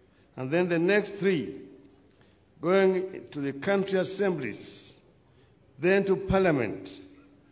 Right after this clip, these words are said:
and then to a referendum. It's a great time to be in Kenya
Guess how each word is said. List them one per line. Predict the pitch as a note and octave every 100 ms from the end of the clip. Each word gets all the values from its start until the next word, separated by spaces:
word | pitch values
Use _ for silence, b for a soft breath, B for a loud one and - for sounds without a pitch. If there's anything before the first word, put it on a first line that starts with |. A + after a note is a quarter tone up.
| _ -
and | C3+ C3+ B2+ C3+
then | E3 D3+ C#3 C#3+
to | C3 B2 C3
a | A2+
referendum. | A#2 A2+ A2+ A#2 A#2+ G#2 F2+ D2+ - - _ _ _ _ _ _ _ _ _ _ _ _ _ _ b b b b
It's | C3 C3+
a | E3+
great | D#3+ G#3 B3 A#3+
time | A3 A3 F#3+ B2+ - -
to | C#3+
be | D3 D#3+
in | D#3+ C3+
Kenya | - G3 E3 A2